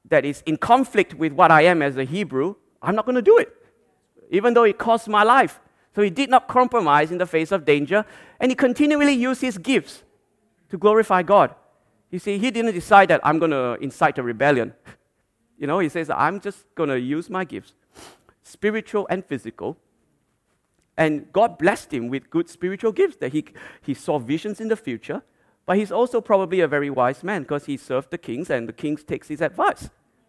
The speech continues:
You see? So he, he used these gifts to serve in a place where it's pretty hostile, right? And he maintained his identity, and his identity became his greatest witness. If you actually look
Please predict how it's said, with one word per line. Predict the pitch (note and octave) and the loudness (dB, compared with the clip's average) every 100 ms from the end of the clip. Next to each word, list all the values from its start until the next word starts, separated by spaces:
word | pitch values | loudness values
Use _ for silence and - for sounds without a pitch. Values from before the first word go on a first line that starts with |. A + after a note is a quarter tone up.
| _ _ | _ _
You | _ | _
see? | - - - | -20 -20 -20
So | _ A3 F3+ - - | _ -2 -2 -10 -6
he, | A#3+ B3 A3+ G3+ | -4 -4 -6 -6
he | A3+ | -6
used | G#3+ A#3+ C4 | -4 -6 -6
these | G3+ - | -10 -8
gifts | D#3+ C3+ - | -4 -4 -6
to | D#3 | -16
serve | - - B2 B2+ F#3 _ _ _ - | -14 -4 -2 -2 -4 _ _ _ -6
in | D#3 | -2
a | D#3+ | -2
place | E3 C#3+ C#3+ | -2 -6 -4
where | D3+ D#3 | -4 -6
it's | D#3+ | -6
pretty | F#3+ | -10
hostile, | F#3+ G3+ - A#2 - _ _ _ _ _ _ _ | -8 -8 -6 -6 -8 _ _ _ _ _ _ _
right? | - F#3 A3 - - | -8 -8 -8 -12 -4
And | E3 | -2
he | F3 | -2
maintained | E3+ G#3+ B3+ B3 F3+ E3 | -2 -2 -2 -4 -4 -2
his | F#3 | 0
identity, | G3 F#3+ A#3+ B3 F#3 - | 0 2 0 -2 -8 0
and | A#3+ | 2
his | C4+ | 4
identity | A#3 A#3 C#4+ C#4+ C#4 | 4 6 6 4 -2
became | A#3 A#3+ C4+ | -4 0 0
his | B3+ | 0
greatest | - C#4 C#4+ C4 | -2 -2 -2 -2
witness. | C4 C#4 A#3 - | -2 2 0 0
If | G#3 | -6
you | A3 - | -8 -6
actually | G#3+ B3 - - B3 B3 A#3+ | -4 -6 -8 -4 0 0 0
look | A3 G3 G#3+ _ | -4 -2 -2 _